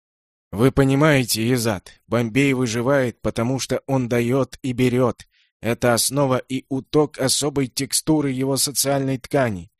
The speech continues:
дух терпимости, приятия, щедрости». В любой другой точке земного шара,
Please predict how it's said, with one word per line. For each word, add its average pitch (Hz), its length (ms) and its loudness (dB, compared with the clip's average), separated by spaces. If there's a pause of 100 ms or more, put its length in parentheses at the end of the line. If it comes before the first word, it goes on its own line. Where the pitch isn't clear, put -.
(380)
дух 147 220 0
терпимости, 120 880 -4 (760)
приятия, 117 640 -2
щедрости». - 800 -4 (500)
В 92 60 -6
любой 147 320 2
другой 160 340 2
точке 170 380 0
земного 151 420 0
шара, 143 440 -2